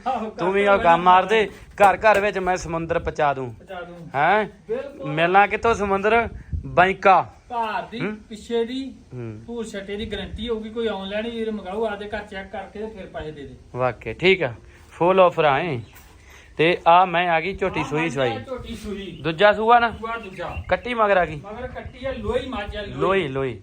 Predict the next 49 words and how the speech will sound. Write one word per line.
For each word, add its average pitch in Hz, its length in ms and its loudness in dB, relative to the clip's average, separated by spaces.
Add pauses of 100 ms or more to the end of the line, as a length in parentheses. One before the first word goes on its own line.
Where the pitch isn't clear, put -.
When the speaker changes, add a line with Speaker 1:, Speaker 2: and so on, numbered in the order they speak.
Speaker 1:
ਲੋਹੀ। 190 260 -6
Speaker 2:
ਦੁੱਧ 196 320 -2
ਕਿੰਨਾ 214 300 2
ਬੋਲਾ? 190 260 4
Speaker 1:
ਦੁੱਧ 262 200 -4
ਆ 269 160 -2
ਟਾਈਮ 269 280 -8
ਬੋਲਾ 262 380 -6
ਅੱਠ 220 140 -12
ਨੌ 226 220 -10
ਕਿਲੋ 208 200 -10
ਹੋਊਗਾ। 147 380 -10
Speaker 2:
ਤਾਜ਼ੀ 190 300 4
ਸੂਈ 208 180 0
ਹੈ 214 40 2
ਨਾ? 220 80 2
Speaker 1:
ਤਾਜ਼ੀ 180 120 0
Speaker 2:
ਬਿਲਕੁਲ। 139 240 -2
Speaker 1:
ਸੂਈ 113 180 -8
ਆ 240 100 -10
ਚੌਥੇ 190 320 -14
ਦਿਨ 180 220 -10
ਦੀ। 151 220 -16
Speaker 2:
ਠੀਕ 147 300 -8
ਆ। 104 80 -12 (680)
ਲੈ 147 160 4
ਆਓ 127 80 0
ਕਰਮ 127 240 -6
ਵਾਲੀ 110 240 -6
ਨੂੰ। 104 160 -14 (1500)
Speaker 1:
ਤੇ 247 140 -6
ਚਵਾਈ 254 320 -4
ਚੂਈ 277 340 -10
ਵੀ 294 160 -12
ਸੰਧੂ 247 280 -10
ਸਾਹਿਬ 247 200 -6
ਐ 269 240 -6
ਪੂਰੀ 277 220 -16
ਗਾਡਰ। 180 420 -4 (300)
Speaker 2:
ਗਾਡਰ 165 400 4
ਚਵਾਈ? 156 360 0 (120)
Speaker 1:
ਹਾਂ। 185 260 -4
Speaker 2:
ਹੂੰ। 131 480 -10
Speaker 1:
ਕੋਈ 240 180 -6
ਭੂਰ 262 340 -12
ਨਹੀਂ, 240 140 -8
ਕੋਈ 254 140 -12
ਛਟਾ 214 360 -10
ਨਹੀਂ। 208 120 -14